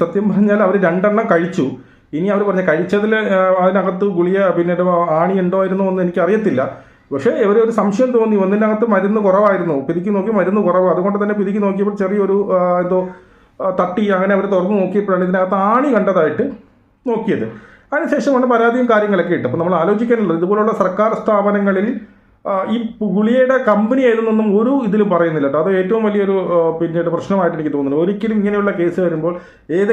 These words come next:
കമ്പനിയാണ് ഏത് ഗുളികയാണെന്നൊന്നും പറയുന്നില്ല എന്നുള്ളത് സത്യമാണ്. ഇതിന് വേറെ, ഇതിൻ്റെ സത്യാവസ്ഥ ഉണ്ടെങ്കിൽ ഇത് വെളിപ്പെടുത്തുക, സത്യാവസ്ഥ ഇല്ലെങ്കിൽ ആ കമ്പനിയുടെ പേര് പറഞ്ഞ് മറ്റൊരു രീതിയിലേക്ക് പോകും. ഇനി ഇതിൽ സത്യം ഉണ്ടാകുമോ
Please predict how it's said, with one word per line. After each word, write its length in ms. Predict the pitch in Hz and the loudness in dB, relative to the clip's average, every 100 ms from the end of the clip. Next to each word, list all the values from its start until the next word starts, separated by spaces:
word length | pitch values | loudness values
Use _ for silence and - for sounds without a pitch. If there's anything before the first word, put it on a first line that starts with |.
| 202 | 0
കമ്പനിയാണ് 540 | 170 185 185 170 151 156 | 0 0 0 0 0 0
ഏത് 120 | 185 196 | 0 0
ഗുളികയാണെന്നൊന്നും 540 | 165 185 175 156 156 214 | 0 0 0 -2 -2 0
പറയുന്നില്ല 440 | 254 262 233 185 175 160 - 233 214 | 2 2 0 0 0 -2 -6 -4 -2
എന്നുള്ളത് 280 | 208 202 202 | 0 0 -2
സത്യമാണ്. 380 | - 180 127 107 - - - _ | -2 -2 -2 -6 -10 -20 -20 _
ഇതിന് 140 | 135 190 | -4 -2
വേറെ, 180 | 220 220 240 190 | 0 2 2 2
ഇതിൻ്റെ 200 | 185 196 | 0 2
സത്യാവസ്ഥ 460 | 185 196 226 233 233 226 | 0 2 2 2 2 2
ഉണ്ടെങ്കിൽ 260 | 202 226 302 | 2 0 0
ഇത് 60 | 277 | 2
വെളിപ്പെടുത്തുക, 420 | 233 233 233 214 190 | 2 2 2 2 0
സത്യാവസ്ഥ 340 | 165 190 202 196 196 | 2 0 0 0 0
ഇല്ലെങ്കിൽ 240 | 202 208 | 0 0
ആ 60 | 214 | 0
കമ്പനിയുടെ 320 | 202 202 208 208 | 0 0 0 2
പേര് 160 | 202 208 | 2 2
പറഞ്ഞ് 300 | 208 202 214 214 | 0 0 0 0
മറ്റൊരു 220 | 214 214 208 | 0 0 0
രീതിയിലേക്ക് 340 | 202 196 196 196 | 0 0 -2 -2
പോകും. 200 | 156 - - - - - | -2 -4 -12 -20 -20 -6
ഇനി 100 | 285 294 | -2 -2
ഇതിൽ 120 | 285 294 - | 0 -2 0
സത്യം 300 | 233 - 220 240 | -2 -2 0 0
ഉണ്ടാകുമോ 460 | 233 254 254 254 | 2 2 4 2